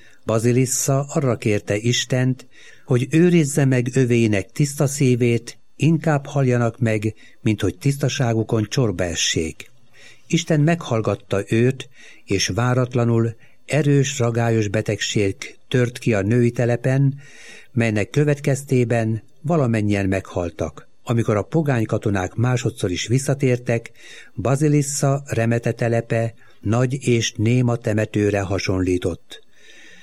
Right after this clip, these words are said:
A feldühödött katonák vezérükkel, Marcián kormányzóval feljutották Julián telepét, hogy mindannyian benne égjenek. Őt pedig kifeszítették négy oszlop közé, és kegyetlenül megkínozták.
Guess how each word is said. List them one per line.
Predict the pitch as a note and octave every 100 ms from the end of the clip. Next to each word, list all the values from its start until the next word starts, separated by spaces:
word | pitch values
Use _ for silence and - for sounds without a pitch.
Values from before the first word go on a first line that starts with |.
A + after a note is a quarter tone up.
| - - -
A | -
feldühödött | B2+ F#3+ F#3+ E3 D#3 D3 C#3
katonák | D3 C#3+ C#3 B2 B2
vezérükkel, | G2+ A#2+ B2 B2+ B2 A#2+ - C3 B2+ B2+
Marcián | G#2 G#2+ A2+ - B2+ A#2+
kormányzóval | A#2+ B2 A#2 A#2 A2+ A2 A#2 A2 A2 G#2+ G2+ -
feljutották | D#3 D3 B2 A#2 A#2 A2 - A2 G2+ -
Julián | - A#2+ A#2+ G#2 F#2 F2+
telepét, | - C3+ C3 - A#2 A#2+ - - - - - -
hogy | - A2
mindannyian | G#2+ E3+ D#3 D3 C3 B2 A2
benne | G#2+ G2+ G2
égjenek. | F#2+ F2+ G2 F2+ E2 - - - -
Őt | - C#3+ C#3+
pedig | D3 B2 A#2+ B2+ -
kifeszítették | F3+ - B2+ C3+ A2+ G#2+ - A2 G2 -
négy | A2+ C#3 C3+ C#3
oszlop | C3+ C3 C3 B2
közé, | - A#2 G#2+ A2+ A2 - - - -
és | G2 -
kegyetlenül | - D3 C#3+ C#3 B2+ A2+ A2
megkínozták. | A2 A2+ - F#2 F2 - - E2 E2 -